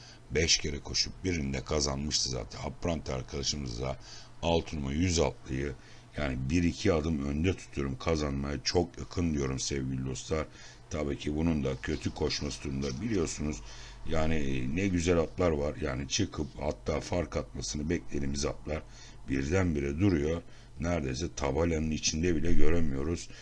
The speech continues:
Tabii ki o koşulardan biri de olabilir diyorum. Bunun kötü koşması durumunda,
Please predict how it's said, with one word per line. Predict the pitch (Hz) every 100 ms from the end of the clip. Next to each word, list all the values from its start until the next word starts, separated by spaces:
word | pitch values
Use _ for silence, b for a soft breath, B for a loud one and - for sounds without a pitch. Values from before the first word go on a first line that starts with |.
| B B
Tabii | - 82 69
ki | - 82
o | 73 80 78
koşulardan | - 80 - 76 69 69 78 69
biri | 78 87
de | 71 76 - B B B -
olabilir | 69 76 76 82 90 73
diyorum. | 67 69 67
Bunun | 90 82
kötü | 73 82 78 -
koşması | 85 - 73 69 -
durumunda, | 87 80 67 64 71 76